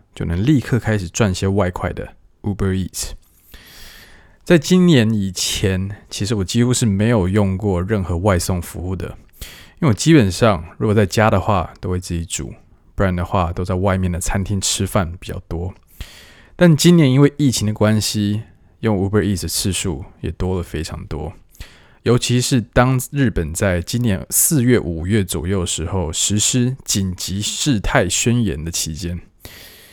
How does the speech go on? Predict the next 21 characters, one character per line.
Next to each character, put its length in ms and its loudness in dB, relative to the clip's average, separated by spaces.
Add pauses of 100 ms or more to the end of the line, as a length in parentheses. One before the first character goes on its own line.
(420)
我 80 0
还 100 6
记 180 6
得 120 8
今 240 2
年 240 4
疫 160 2
情 240 -2
在 100 2
巅 300 0
峰 220 0
的 40 -2
时 220 -4
候， 360 -4 (340)
药 220 4
妆 300 0
店 320 -2
等 260 -8
的 80 -8
口 400 -8
罩 460 -2